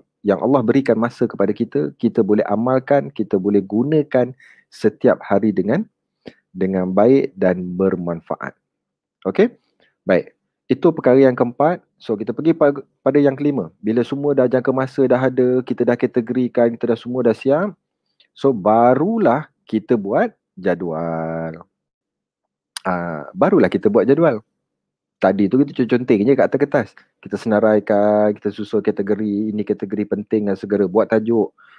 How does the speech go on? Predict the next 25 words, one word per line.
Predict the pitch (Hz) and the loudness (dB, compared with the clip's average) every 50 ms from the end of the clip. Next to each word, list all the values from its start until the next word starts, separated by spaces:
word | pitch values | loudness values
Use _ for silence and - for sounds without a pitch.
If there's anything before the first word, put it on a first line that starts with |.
| _ _ - | _ _ -12
kemudian | 92 95 107 110 107 | -6 -2 0 0 0
tulis | - - 107 110 107 104 | 0 0 2 4 4 4
kat | - 95 | 2 0
bawah | 82 95 101 98 92 | 0 0 0 0 0
poin-poin. | - 104 107 107 - 104 101 98 92 87 85 | 0 0 0 -2 -2 -4 -4 -2 -4 -4 -8
Lepas | - _ - 90 | -10 _ -10 -10
tu | - 113 | -8 -8
sebelah | 104 - 104 101 104 101 101 95 | -10 -8 -6 -4 -2 0 0 -2
kategori | 95 - 95 - 101 92 101 98 | -2 -6 -8 -8 -4 0 0 0
apa, | 92 - - 92 87 80 - _ _ _ _ _ - | 0 0 -2 -4 -2 -4 -6 _ _ _ _ _ -2
bawah | 95 95 104 107 107 101 95 92 | 0 0 2 2 2 0 0 -2
kategori | - 90 - 98 90 92 95 92 | -6 -8 -8 -6 -4 -2 0 -2
apa. | 87 _ - 76 - _ _ _ _ _ _ _ _ _ _ _ _ _ _ _ _ _ _ _ _ _ _ _ _ _ _ _ _ _ _ _ _ _ _ _ _ _ | -2 _ -8 -12 -12 _ _ _ _ _ _ _ _ _ _ _ _ _ _ _ _ _ _ _ _ _ _ _ _ _ _ _ _ _ _ _ _ _ _ _ _ _
Kemudian | - 101 104 104 123 135 143 | -10 -8 -4 0 2 2 4
barulah | 127 98 95 110 135 127 120 | 4 4 4 4 2 0 0
kita | 117 - 104 | 0 0 0
ambil | 113 117 101 - | 0 0 -2 -2
satu | 113 - - 110 | -4 -4 -4 -2
helaian | - 107 107 110 107 | 0 2 2 2 2
kertas | 104 110 - - 107 101 - 113 | 0 -2 -4 -2 -4 -2 -2 -2
yang | 104 101 | -2 0
lain, | 101 113 131 156 196 247 240 _ _ _ _ _ _ _ _ _ _ _ _ _ - | 0 2 0 0 -2 -4 -8 _ _ _ _ _ _ _ _ _ _ _ _ _ 0
barulah | 110 117 107 98 | 2 2 2 2
kita | - 104 90 98 87 | 0 -2 -4 -4 -4
tulis | - 95 92 90 85 - - _ | -4 -2 -2 -2 -2 -4 -6 _